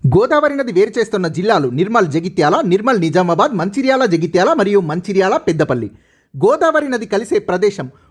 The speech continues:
మూడు పాయలుగా విడిపోయి తూర్పు గోదావరి జిల్లాలోని అంతర్వేది యానాంల వద్ద బంగాళాఖాతంలో కలుస్తుంది. ఏపీలోని తూగో జిల్లాలో అంతర్వేది యానాంల వద్ద బంగాళాఖాతంలో కలుస్తుంది. తెడ్డు మరపడవలు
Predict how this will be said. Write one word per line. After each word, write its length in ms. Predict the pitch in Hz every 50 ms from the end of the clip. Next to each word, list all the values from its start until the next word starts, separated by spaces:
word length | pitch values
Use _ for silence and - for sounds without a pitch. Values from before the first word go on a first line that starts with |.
| _ -
మూడు 260 | 160 202 285 359 370
పాయలుగా 500 | 349 - - 202 202 214 220 220 202 214
విడిపోయి 420 | 196 175 170 190 190 208 214 302 339
తూర్పు 380 | 330 - 294 330 381 - -
గోదావరి 440 | 302 254 254 233 240 240 226 226 202
జిల్లాలోని 540 | 175 143 180 208 214 208 202 208 202 202 214 -
అంతర్వేది 560 | 190 240 311 - 359 320 330 302 294 285 294
యానాంల 480 | 277 226 185 180 190 208 226 247 226 208
వద్ద 220 | 185 175 160 151 160 339 392 - - _ _ _ _ -
బంగాళాఖాతంలో 1040 | 123 123 180 262 320 320 - 339 339 330 330 - - - 220 196 - 185 202 311 370
కలుస్తుంది. 440 | - 262 226 214 - 226 196 180 156
ఏపీలోని 560 | 151 151 160 170 165 208 190 196 190 180 165
తూగో 340 | 165 - 170 180 185 196 190
జిల్లాలో 460 | 156 165 156 151 147 156 262 349 - -
అంతర్వేది 560 | 180 220 302 311 - 311 311 311 294 269 226 233
యానాంల 420 | 196 170 170 170 190 196 190 175
వద్ద 180 | 156 156 156 165 359 392 - - - _ _ -
బంగాళాఖాతంలో 840 | 135 120 185 196 262 294 320 320 311 294 269 - 180 156 160 185 277 349
కలుస్తుంది. 540 | - 202 175 160 - - 135 123 120 - - _ _ _ _ _ _ -
తెడ్డు 340 | 226 240 226 220 233 359 330
మరపడవలు 680 | 247 196 190 220 226 185 214 196 190 190 190 185 185